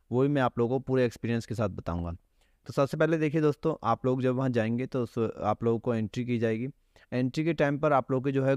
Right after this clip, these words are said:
ग्रुप डिवाइड कर दिए जाएंगे। कुछ ग्रुप डिवाइड होते हैं, जैसे, अ, बीस का कहीं पर ग्रुप बनाया जाता है, कहीं पर तीस का ग्रुप बनाया जाता है। तो इस तरीके से ग्रुप बना दिए जाते हैं कैंडिडेट्स के। अ, जब आप लोग के ग्रुप डिवाइड हो जाएंगे, उसके बाद देखिए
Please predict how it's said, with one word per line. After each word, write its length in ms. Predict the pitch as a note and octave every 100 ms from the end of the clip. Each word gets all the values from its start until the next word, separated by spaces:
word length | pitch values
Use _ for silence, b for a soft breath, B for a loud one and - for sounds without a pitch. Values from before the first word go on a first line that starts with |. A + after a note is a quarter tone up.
| A#2+
ग्रुप 180 | B2
डिवाइड 380 | B2 A#2 A2 A2
कर 200 | - G#2
दिए 160 | F2+ F2+
जाएंगे। 280 | E2 D#2 E2+ - _ _
कुछ 180 | - G#2+
ग्रुप 360 | G2+ A#2 A#2+ A#2+
डिवाइड 300 | A#2+ A#2 A#2+
होते 200 | A2 B2
हैं, 120 | C#3+
जैसे, 480 | C3 C3 A#2 A2 G2+
अ, 220 | - G2+
बीस 380 | G2+ A2 A#2 - -
का 280 | A#2 A2 G2+
कहीं 280 | - A2
पर 160 | G#2 A2+
ग्रुप 180 | G#2+ G#2+
बनाया 260 | A2 G#2+
जाता 180 | G#2+ G#2
है, 40 | A2
कहीं 180 | G#2+
पर 100 | G#2
तीस 260 | A2 G#2+ G#2+
का 80 | A2+
ग्रुप 160 | G#2+
बनाया 220 | G2 G#2 G2
जाता 200 | G2 C3+
है। 60 | - _ _ _ -
तो 80 | D3
इस 120 | D3
तरीके 260 | D3 C#3 C#3+
से 120 | D3+
ग्रुप 200 | B2 A#2+
बना 220 | A2+ A2
दिए 180 | A2 A#2
जाते 240 | A2 A2
हैं 80 | A2+
कैंडिडेट्स 360 | A2+ A2 G#2+ -
के। 160 | D3+ - _ _ _ -
अ, 140 | A#2 B2+
जब 140 | C#3+
आप 180 | D3 E3
लोग 120 | E3
के 60 | D#3+
ग्रुप 220 | D3+ D#3
डिवाइड 280 | D3 D3 D3
हो 100 | C#3
जाएंगे, 340 | C#3+ C#3+ F3+ - _ _ _ _ -
उसके 180 | B2+ D3+
बाद 140 | D3
देखिए 420 | D3 C3+ E3 D3+